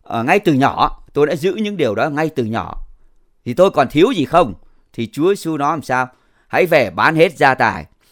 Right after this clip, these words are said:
rồi hãy theo ta." Thì cái người thanh niên đó buồn rầu bỏ đi. Đấy, Thánh Marco nói rõ, buồn rầu bỏ đi. Đó, và trước đó Thánh Marco nói cái gì?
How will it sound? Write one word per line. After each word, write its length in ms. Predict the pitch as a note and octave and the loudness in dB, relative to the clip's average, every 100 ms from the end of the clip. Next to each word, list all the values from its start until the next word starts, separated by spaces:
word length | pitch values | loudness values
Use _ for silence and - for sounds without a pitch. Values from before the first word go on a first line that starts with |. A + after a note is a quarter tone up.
| _ _ _ | _ _ _
rồi 200 | F#2 G#2+ | -6 -4
hãy 140 | A2+ | -2
theo 180 | D3+ D#3 | 2 4
ta." 160 | D3+ C3 - - - - _ _ _ _ _ _ _ | 2 0 -10 -20 -20 -20 _ _ _ _ _ _ _
Thì 180 | A#2+ A#2 | -6 -2
cái 120 | C#3 | -2
người 380 | E3+ C#3 A#2 G2+ | 0 0 2 0
thanh 220 | C3 D3+ | -2 0
niên 220 | D3 C3+ | 0 0
đó 160 | B2 D#3+ | 0 0
buồn 260 | C#3+ A#2+ G2+ | 2 0 0
rầu 180 | A2 F2+ | -2 -4
bỏ 200 | D#2+ F#2 | -8 -6
đi. 180 | B2+ - - - - _ _ | -8 -8 -14 -14 -20 _ _
Đấy, 240 | A#2 - | -4 -4
Thánh 140 | - D#3+ | -6 -6
Marco 320 | D#3+ - B2 - | -6 -2 -4 -2
nói 180 | F3+ G#3 | 0 2
rõ, 260 | F#3 G3 C4 _ | 2 0 -4 _
buồn 360 | B2+ C#3 A#2+ A2+ | 0 2 2 0
rầu 220 | B2 G#2+ | 0 0
bỏ 280 | G#2 E2 F#2+ | -2 -6 -4
đi. 200 | D3 - - - _ _ _ _ _ _ _ | -4 -4 -12 -20 _ _ _ _ _ _ _
Đó, 420 | G#2 A2+ C3+ D#3+ | -2 2 4 4
và 180 | C3 D3 | 4 0
trước 260 | - D4 G3 | 2 0 6
đó 260 | F#3+ A3+ | 6 6
Thánh 120 | D3+ E3 | 2 -6
Marco 300 | D#3 C3 A#2+ - | -4 -4 -4 -4
nói 200 | D3+ F3 | -2 -2
cái 120 | F3 | -4
gì? 100 | B2 | -8